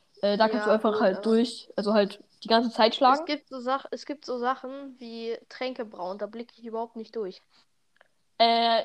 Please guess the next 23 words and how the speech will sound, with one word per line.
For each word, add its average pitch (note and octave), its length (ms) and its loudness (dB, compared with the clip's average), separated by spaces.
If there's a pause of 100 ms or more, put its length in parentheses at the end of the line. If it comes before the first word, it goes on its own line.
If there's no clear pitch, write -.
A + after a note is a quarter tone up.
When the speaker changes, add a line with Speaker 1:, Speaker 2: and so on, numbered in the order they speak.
(100)
Speaker 1:
ja, A3 320 2
vielleicht A3+ 300 -4
werde A3 140 -4
ich A3 80 -12
dafür G#3+ 280 -8
mal G#3+ 80 -4
eine G#3 100 -6
Folge G#3 260 -4
machen, G3+ 220 -6
weil G#3+ 140 2
das A#3+ 240 -4
ist, - 340 -12 (200)
also G3+ 200 -4
da, G#3 420 4 (840)
da G3+ 100 6
musst A#3+ 240 2
du A#3+ 60 4
gefühlt A#3+ 320 2
das G#3+ 180 2
gespielt - 720 -2
haben, B3 300 6
um, G#3 420 -2
äh, G3+ 260 -6